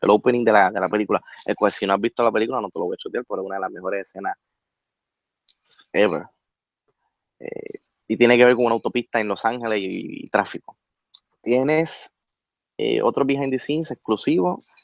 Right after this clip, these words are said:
de cómo ellos filmaron, eh, Someone in the Crowd, que es otra de las mejores escenas de la película.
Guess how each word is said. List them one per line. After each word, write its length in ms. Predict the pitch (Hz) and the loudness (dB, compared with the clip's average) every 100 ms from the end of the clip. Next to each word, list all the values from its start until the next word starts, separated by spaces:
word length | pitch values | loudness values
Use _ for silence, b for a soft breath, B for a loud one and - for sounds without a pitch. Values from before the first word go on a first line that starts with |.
| b | b
de 140 | - 98 | -8 -4
cómo 180 | 95 | 0
ellos 180 | 110 120 | 0 0
filmaron, 640 | - 117 117 120 123 123 - - | -2 0 0 0 -2 -4 -10 -8
eh, 640 | 107 98 98 95 92 90 - - _ _ _ _ _ _ | -4 -2 -2 -2 -4 -8 -12 -18 _ _ _ _ _ _
Someone 480 | - 110 117 123 | -2 2 4 4
in 60 | 120 | 4
the 80 | 110 | 0
Crowd, 400 | - 95 90 - - _ _ | 4 6 6 2 -8 _ _
que 100 | - | 2
es 40 | 92 | 6
otra 380 | 98 110 113 117 | 6 6 2 0
de 60 | |
las 100 | 104 | 2
mejores 320 | 98 95 92 95 | 0 -2 -2 -4
escenas 280 | 92 90 | -6 -8
de 0 | |
la 140 | 87 78 | -8 -10
película. 320 | 80 - 95 | -12 -12 -18